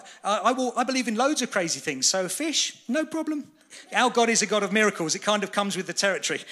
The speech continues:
that we believe in <laughs> crazy miracle things. So that's fine. Anyway, so this fish comes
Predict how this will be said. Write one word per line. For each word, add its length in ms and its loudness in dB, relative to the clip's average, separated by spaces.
that 80 -4
we 100 2
believe 340 2
in 140 2
<laughs> 140 -6
crazy 320 2
miracle 380 2
things. 440 0
So 140 0
that's 200 2
fine. 300 2
Anyway, 440 4
so 460 0
this 220 4
fish 340 2
comes 580 0